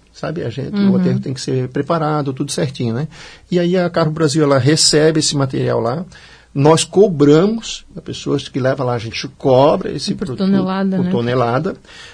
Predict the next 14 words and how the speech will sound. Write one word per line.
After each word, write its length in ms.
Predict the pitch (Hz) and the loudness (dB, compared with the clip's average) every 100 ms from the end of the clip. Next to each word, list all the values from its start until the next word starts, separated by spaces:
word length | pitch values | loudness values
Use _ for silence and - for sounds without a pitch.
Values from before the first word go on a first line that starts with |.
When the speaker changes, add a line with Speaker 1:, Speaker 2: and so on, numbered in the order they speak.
| _ | _
Speaker 1:
Aí 180 | 135 156 | 2 4
a 40 | |
gente 180 | 156 170 | 4 4
separa 520 | - 214 202 160 160 151 | 4 4 4 2 2 0
o 40 | |
produto, 640 | 131 120 110 170 175 226 160 - | 0 -2 0 -4 -4 -10 -10 -10
nós 220 | 147 110 | -8 -8
temos 240 | - 123 120 | -6 -4 -4
uma 260 | 113 113 | -6 -6
equipe 300 | 110 - - | -6 -8 -8
lá 140 | 131 127 | -8 -8
que 120 | - | -6
separa 540 | 151 147 139 156 151 | -6 -2 -2 -2 0
ele. 320 | 131 143 196 | 0 -2 -4